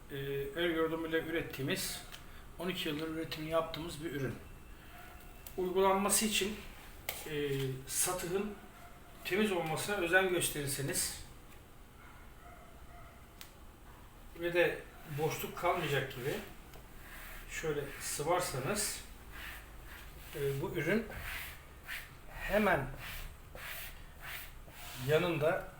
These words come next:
gördüğümüz şu ürün gibi, e, bu ürün aşağı yukarı beş yıldır burada. E, diğer ürünler gibi kalkmaz yerden.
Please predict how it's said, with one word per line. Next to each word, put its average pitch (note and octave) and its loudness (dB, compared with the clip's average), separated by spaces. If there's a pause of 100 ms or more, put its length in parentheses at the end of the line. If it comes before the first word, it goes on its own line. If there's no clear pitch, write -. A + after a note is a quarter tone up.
(160)
gördüğümüz E3 4
şu - 0
ürün E3+ 0
gibi, E3 4 (840)
e, C#3+ 0 (360)
bu D#3+ -2
ürün D#3+ -2
aşağı D#3 2
yukarı C#3+ 2
beş E3 2
yıldır C3 -6 (160)
burada. D#3 0 (760)
E, C#3 -2
diğer F#3 6
ürünler F#3 4
gibi D#3 -2
kalkmaz E3 2
yerden. C#3+ 4